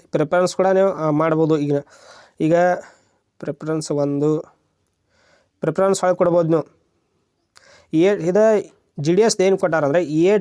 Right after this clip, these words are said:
to Z ನೀವು ಎಡಿಟ್ ಮಾಡ್ಬೋದು ನೋಡ್ರಿ. A to Z ಏನು ಬೇಕಾದ ಮಿಸ್ಟೇಕ್ ಆಗಿತ್ತಂದ್ರೂ ಎಡಿಟ್ ಮಾಡ್ಬೋದು. ಎಲ್ಲ ಥರ ಕ-, ಕರೆಕ್ಷನ್ ಡೇಟ್ ಕೊಟ್ಟಾರ, ಇದು ಕರೆಕ್ಷನ್ ಮಾಡ್ಕೋಬೋದು ನೀವು. ಪ್ರತಿಯೊಂದು ಇದ್ದಿರ್ತೈತಿ, ಇಲ್ಲಿ ನೋಡ್ಕೋಬೋದು ನೀವು,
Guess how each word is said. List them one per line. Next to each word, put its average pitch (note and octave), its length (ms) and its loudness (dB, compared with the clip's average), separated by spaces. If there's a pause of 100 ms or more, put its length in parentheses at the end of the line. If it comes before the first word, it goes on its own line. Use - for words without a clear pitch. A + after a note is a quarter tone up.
to G3+ 80 2 (120)
Z G3 200 2
ನೀವು F#3+ 180 4
ಎಡಿಟ್ E3 180 0
ಮಾಡ್ಬೋದು D#3+ 320 0
ನೋಡ್ರಿ. D3 260 -2 (360)
A F3 180 2
to - 80 0 (120)
Z D#3+ 180 0 (120)
ಏನು E3+ 240 0
ಬೇಕಾದ E3+ 300 -2
ಮಿಸ್ಟೇಕ್ D#3+ 400 -2
ಆಗಿತ್ತಂದ್ರೂ E3+ 480 0
ಎಡಿಟ್ D#3+ 300 0
ಮಾಡ್ಬೋದು. D3+ 340 0 (560)
ಎಲ್ಲ D#3+ 240 2
ಥರ G#3 200 -2
ಕ-, F#3 280 -2
ಕರೆಕ್ಷನ್ F3 360 0
ಡೇಟ್ E3 160 0
ಕೊಟ್ಟಾರ, D#3+ 240 -2
ಇದು C#3 340 -2
ಕರೆಕ್ಷನ್ F3+ 420 0
ಮಾಡ್ಕೋಬೋದು E3 360 0
ನೀವು. D#3 160 2 (1080)
ಪ್ರತಿಯೊಂದು F3+ 400 2
ಇದ್ದಿರ್ತೈತಿ, E3+ 440 0
ಇಲ್ಲಿ D#3 120 0
ನೋಡ್ಕೋಬೋದು E3 440 0
ನೀವು, D#3+ 200 0